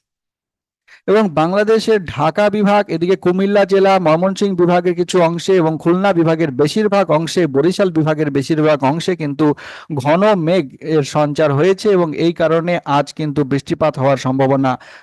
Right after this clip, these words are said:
যথেষ্ট থাকছে এই বিভাগগুলির ওপরে। এখানে ইনফ্রারেড এবং, আহ, যে, আহ, স্যাটেলাইট, যে সরাসরি যে স্যাটেলাইটের ছবি রয়েছে সেখান থেকে পরিষ্কার দেখা যাচ্ছে ঢাকা বিভাগ, খুলনা বিভাগ, বরিশাল বিভাগ,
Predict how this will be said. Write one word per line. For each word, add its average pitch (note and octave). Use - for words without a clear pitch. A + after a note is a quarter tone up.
যথেষ্ট D#3
থাকছে D3
এই D3
বিভাগগুলির C3
ওপরে। C#3
এখানে G3
ইনফ্রারেড G3
এবং, F3+
আহ, E3+
যে, D3
আহ, D3+
স্যাটেলাইট, D#3+
যে D#3+
সরাসরি E3
যে D3+
স্যাটেলাইটের C#3+
ছবি D3
রয়েছে E3
সেখান D3
থেকে D3+
পরিষ্কার D3
দেখা C3+
যাচ্ছে F3
ঢাকা C#3+
বিভাগ, D#3+
খুলনা D3+
বিভাগ, D3+
বরিশাল C#3
বিভাগ, E3